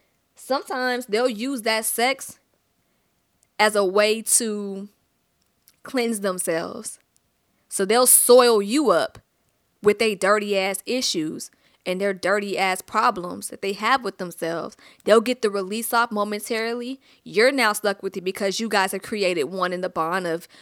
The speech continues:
you know, having sex and having that kind of soul connection, that soul tie that's been created, and they get to go on about their business. And then if they feel dirty and soiled up again or need a release,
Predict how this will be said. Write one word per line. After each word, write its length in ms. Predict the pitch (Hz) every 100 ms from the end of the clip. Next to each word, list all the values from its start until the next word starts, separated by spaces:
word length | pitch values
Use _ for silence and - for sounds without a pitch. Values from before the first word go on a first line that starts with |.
| - -
you 80 | 254
know, 180 | 180 220
having 300 | 202 196 190
sex 340 | 185 185 -
and 100 | 180
having 260 | 190 190 185
that 160 | 180
kind 200 | - 185
of 80 | 170
soul 300 | - 220 240
connection, 580 | 240 196 185 - 196 190
that 180 | 170 160
soul 260 | 220 247
tie 240 | 254 185 175
that's 120 | 175
been 160 | 180
created, 420 | 180 185 180 190 - - _
and 140 | 202 202
they 80 | 214
get 120 | 214
to 60 |
go 100 | 226
on 80 | 185
about 180 | 185 180
their 120 | 190
business. 480 | 180 180 - 220 - _ _ -
And 140 | 190
then 100 | 208
if 80 | 190
they 120 | 202
feel 240 | - 208
dirty 340 | 202 202 208 208
and 100 | 214
soiled 260 | 214 208
up 140 | 208 220
again 280 | 208 208 208
or 60 |
need 160 | 202 202
a 40 |
release, 460 | 202 208 214 233